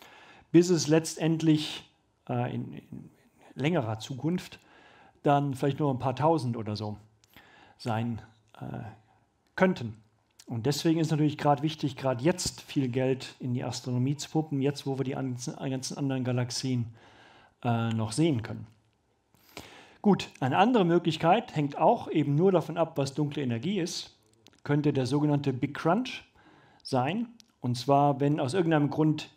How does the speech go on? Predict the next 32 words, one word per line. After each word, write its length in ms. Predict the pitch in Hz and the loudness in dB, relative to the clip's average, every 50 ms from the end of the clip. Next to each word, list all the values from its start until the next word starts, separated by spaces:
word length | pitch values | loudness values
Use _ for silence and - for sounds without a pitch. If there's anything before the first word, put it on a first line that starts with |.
| _ _ | _ _
die 60 | 131 | -4
dunkle 260 | 120 147 151 151 165 | -2 -2 0 0 0
Energie 280 | 156 143 135 127 147 151 | 0 0 0 0 2 2
jetzt 260 | 147 143 143 - - | 2 2 2 0 -2
nicht 160 | 156 151 - | -4 -2 -2
mehr 100 | 147 135 | -2 -2
so 80 | 127 131 | -2 -2
abstoßend 720 | - 185 180 - - - 196 202 214 202 - 208 190 160 | -2 -2 -4 -4 -4 0 2 2 2 2 2 0 2 4
wirkt, 320 | 180 214 240 - - - | 4 2 2 0 -6 -14
sondern 400 | - - 143 131 127 127 123 117 | -10 -6 -4 -2 0 0 0 0
sich 180 | 120 120 - - | -2 -6 -8 -6
der 100 | 143 127 | -6 -6
Effekt 300 | 123 - 139 131 131 - | -6 -4 -6 -6 -4 0
umdreht 540 | - 196 233 226 - 143 143 170 165 - - | 4 4 4 6 6 6 4 4 4 0 -4
und 240 | 151 127 123 127 | -6 -6 -4 0
anziehend 580 | 151 175 226 214 - - 156 143 135 127 120 110 | 2 2 2 2 0 0 0 0 2 2 0 0
wirkt, 260 | 120 143 190 190 - - _ - - - - - - - - - _ | 0 0 -2 -2 -6 -14 _ -20 -20 -20 -20 -20 -20 -20 -20 -20 _
dann 160 | - 143 131 | -2 -2 0
fällt 260 | 120 - 165 156 156 - | 2 2 4 4 4 4
alles 300 | 185 165 170 156 156 156 | 4 4 4 4 2 2
wieder 300 | 156 143 151 147 143 - | 2 4 4 4 2 2
in 140 | 151 147 | 0 0
sich 200 | 135 131 123 - | 0 -2 -4 -6
zusammen, 380 | - - 123 156 165 190 180 165 | -8 0 4 4 4 4 2 0
quasi 260 | 127 156 151 135 139 | 0 0 0 0 0
ein 60 | 139 | -2
umgekehrter, 840 | - - 175 185 165 143 - - 147 143 139 139 131 123 113 113 - - - - - - - - - - - _ _ _ | -2 2 2 2 2 0 -2 0 0 0 2 2 0 0 -2 -2 -6 -14 -20 -20 -20 -20 -20 -20 -20 -20 -20 _ _ _
äh, 220 | - 120 110 110 113 113 | -6 -4 -4 -4 -4 0
Urknall. 440 | - 170 160 - 117 110 123 190 226 - - _ _ _ _ _ _ _ _ _ _ _ _ _ _ _ _ _ _ - _ - - - - - - | 0 -2 -2 0 -4 -4 -4 -4 -6 -8 -12 _ _ _ _ _ _ _ _ _ _ _ _ _ _ _ _ _ _ -20 _ -20 -20 -20 -20 -20 -4
Und 240 | _ 160 165 165 165 | _ 2 2 2 2
eine 200 | 156 143 143 139 | 2 2 2 2
dritte, 500 | 135 160 190 202 - 226 220 220 196 - | 4 4 4 4 4 4 4 4 2 0